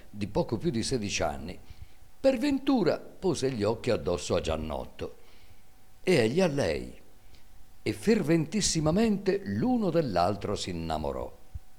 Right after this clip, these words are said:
il quale amore non fu lungamente senza effetto, e più mesi durò, avanti che di ciò niuna persona s'accorgesse.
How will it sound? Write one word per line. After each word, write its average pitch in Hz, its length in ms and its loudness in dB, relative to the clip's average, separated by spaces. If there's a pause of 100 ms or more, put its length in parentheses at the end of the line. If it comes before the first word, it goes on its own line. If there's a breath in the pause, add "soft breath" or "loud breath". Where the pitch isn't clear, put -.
(1400 soft breath)
il 95 160 -8
quale 73 280 -2
amore 107 320 4
non 78 160 -2
fu - 140 0
lungamente 95 640 2
senza 113 400 2
effetto, 135 640 2 (340)
e 196 140 4
più 156 180 2
mesi 120 380 2
durò, 98 400 2 (280 loud breath)
avanti 117 480 0
che 127 120 0
di 127 140 2
ciò 190 280 4
niuna 139 380 2
persona 127 580 2
s'accorgesse. 80 1000 -2